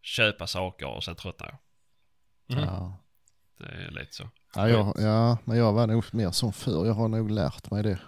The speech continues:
Speaker 1: Mm.
Speaker 3: Faktiskt.
Speaker 1: Ja.
Speaker 3: Jag, eh, hade det varit för tio år sedan så hade jag nog också köpt, eh, tobaksplantor, men,
Speaker 1: <laughs>
Speaker 3: men,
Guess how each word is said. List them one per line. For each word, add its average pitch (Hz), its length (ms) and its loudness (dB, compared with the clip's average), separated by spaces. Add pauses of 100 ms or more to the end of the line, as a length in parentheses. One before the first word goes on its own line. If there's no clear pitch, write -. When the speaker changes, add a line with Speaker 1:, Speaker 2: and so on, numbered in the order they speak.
(760)
Speaker 1:
Mm. 113 140 -14 (760)
Speaker 3:
Faktiskt. - 640 -8 (880)
Speaker 1:
Ja. - 140 -20
Speaker 3:
Jag, 113 320 4
eh, 113 60 6
hade 120 220 6
det 120 100 4
varit 117 240 4
för 110 100 -4
tio 113 320 4
år 101 120 4
sedan - 160 -2
så 104 120 0
hade 104 120 4
jag 107 100 4
nog 101 220 4
också 87 220 -2
köpt, - 440 -4
eh, 98 120 0
tobaksplantor, - 1500 2
men, 107 200 0 (840)
Speaker 1:
<laughs> 104 300 4
Speaker 3:
men, - 20 4